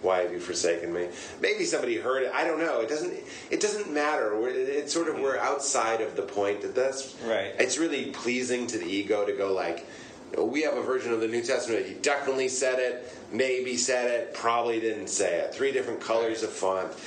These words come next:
Speaker 1: It's like, that's fun, you know,
Speaker 2: The thing is
Speaker 1: play
Speaker 2: about it, though,
Speaker 1: around,
Speaker 2: like, it,
Speaker 1: but
Speaker 2: it
Speaker 1: it's not the
Speaker 2: doesn't really
Speaker 1: point.
Speaker 2: fit with the myth. So, like, there's Bible scholars talk about things that have to be true because they don't really help the story, right?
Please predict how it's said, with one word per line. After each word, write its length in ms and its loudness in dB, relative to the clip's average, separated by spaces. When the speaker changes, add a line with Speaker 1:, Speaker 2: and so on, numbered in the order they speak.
Speaker 1:
It's 80 -2
like, 160 2
that's 240 2
fun, 560 2
you 100 2
know, 480 2
Speaker 2:
The 100 0
thing 200 0
is 120 -2
Speaker 1:
play 200 2
Speaker 2:
about 60 2
it, 20 2
though, 60 2
Speaker 1:
around, 380 2
Speaker 2:
like, 100 -6
it, 160 0
Speaker 1:
but 80 4
Speaker 2:
it 60 2
Speaker 1:
it's 120 -4
not 160 4
the 80 0
Speaker 2:
doesn't 160 -4
really 140 2
Speaker 1:
point. 60 -6
Speaker 2:
fit 280 -2
with 160 -2
the 100 -2
myth. 400 -4
So, 220 2
like, 240 -2
there's 340 0
Bible 280 2
scholars 380 2
talk 120 -4
about 200 0
things 180 0
that 80 -2
have 200 -2
to 60 -4
be 120 -2
true 200 -2
because 300 -4
they 140 -2
don't 260 -2
really 200 -2
help 340 -2
the 80 -4
story, 480 -2
right? 360 -2